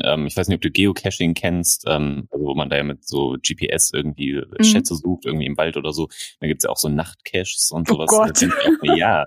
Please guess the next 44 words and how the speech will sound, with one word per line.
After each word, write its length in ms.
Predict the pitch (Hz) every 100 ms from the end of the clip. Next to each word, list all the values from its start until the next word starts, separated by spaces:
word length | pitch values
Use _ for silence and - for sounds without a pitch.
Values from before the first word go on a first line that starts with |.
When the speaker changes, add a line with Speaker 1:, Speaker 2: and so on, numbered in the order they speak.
| -
Speaker 2:
<laughs> 420 | - 381 - -
Speaker 1:
wo 60 |
du 100 | 82
dann 220 | 82 82 82
irgendwie 380 | 87 90 90
mit 160 | 90 90
der 80 | 87
Taschenlampe 480 | - - 87 82 82
im 120 | 82
Wald 220 | 82 82
unterwegs 440 | 80 80 78 80 -
bist 180 | 82
und 80 | 82
nach 320 | 82 80 76
Reflektoren 640 | 90 - 82 - 87 85 80
nachläufst 720 | 78 - 78 80 80 - -
und 80 | 76
Speaker 2:
Krass. 400 | - 196 - -
Speaker 1:
so. 60 |
Und 40 | -
ja, 80 | - - _
ja. 120 | - - _ _ _
Finde 320 | _ _ 120
ich 80 | -
schon 140 | 139 -
cool. 160 | 104 - _
Also 300 | 95 101 127
würd-, 220 | 107 92 98
würd 100 | 113
ich 140 | -
tun. 440 | - 82 69 71 _ _
Speaker 2:
Okay. 320 | - 220 87 175
Speaker 1:
Ja. 60 | 165 _ - - _ _ -
Speaker 2:
Dann 400 | 214 214 254 269
würdest 440 | 202 240 247 240 226
du 80 |
jetzt 360 | 220 220 220 -
Folgendes 560 | - 220 214 214 208 -
sehen. 360 | 180 170 139
Ich 160 | - - 202
schick 260 | - 220 -
dir 240 | 214 202
ein 280 | 175 175 170
Bild. 560 | - 180 175 214 440 -